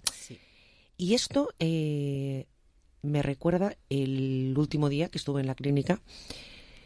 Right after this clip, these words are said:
Speaker 2: eh, que entré en tu despacho,
Speaker 1: Ujú.
Speaker 2: Alicia, y, y vi la mesa llena de esquemas, de apuntes.
Speaker 1: <laughs> Sí.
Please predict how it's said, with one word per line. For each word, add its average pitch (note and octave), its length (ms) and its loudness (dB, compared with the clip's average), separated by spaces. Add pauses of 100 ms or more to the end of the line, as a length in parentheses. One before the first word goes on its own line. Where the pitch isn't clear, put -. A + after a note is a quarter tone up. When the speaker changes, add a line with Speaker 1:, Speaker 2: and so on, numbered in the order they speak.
(440)
Speaker 2:
eh, C#3+ 600 8
que - 80 8
entré C3+ 200 6
en D3 80 6
tu D#3 80 2
despacho, D#3+ 520 2 (200)
Speaker 1:
Ujú. F#3+ 340 2 (180)
Speaker 2:
Alicia, D3 580 2
y, C3+ 500 2 (240)
y C3 120 0
vi C#3 120 4
la C#3 120 6
mesa D3 380 6 (500)
llena A3+ 720 10 (760)
de D3+ 200 8
esquemas, E3 760 4
de D3+ 140 4
apuntes. E3 1000 6
Speaker 1:
<laughs> - 100 -6
Sí. - 140 -8